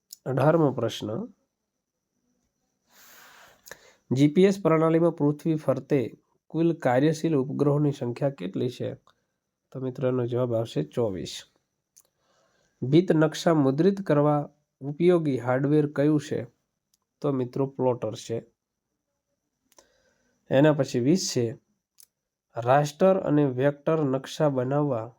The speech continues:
માટે કયા સોફ્ટવેરનો ઉપયોગ થાય છે? તો મિત્રો, જી ગ્રાલ-, ગ્રાસ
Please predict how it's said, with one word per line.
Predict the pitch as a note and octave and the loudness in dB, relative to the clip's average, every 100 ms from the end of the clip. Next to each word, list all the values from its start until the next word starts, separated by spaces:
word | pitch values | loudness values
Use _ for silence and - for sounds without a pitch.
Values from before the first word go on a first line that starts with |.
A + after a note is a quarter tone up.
| - | -16
માટે | B2+ C#3+ C#3+ C#3 | -8 -8 -6 -8
કયા | - D#3+ F3+ | -4 0 0
સોફ્ટવેરનો | D3+ - C3 - C3 C3+ C3 B2 | -2 -4 -6 -4 -4 -2 -4 -6
ઉપયોગ | B2+ B2+ B2 | -6 -8 -8
થાય | - C3+ D3+ | -4 -2 -2
છે? | D3 G#2+ - _ _ _ _ _ _ _ _ _ - | -2 -12 -12 _ _ _ _ _ _ _ _ _ -12
તો | C3 | -8
મિત્રો, | C3 B2 C3 B2+ | -6 -4 -2 -2
જી | B2 C3+ D3 | -2 0 0
ગ્રાલ-, | B2+ B2+ C#3+ D3 D3+ - _ _ _ _ | 2 4 4 2 -2 -16 _ _ _ _
ગ્રાસ | F#3+ B2+ C3+ D3 D3+ - - | -14 -6 0 0 0 -4 -20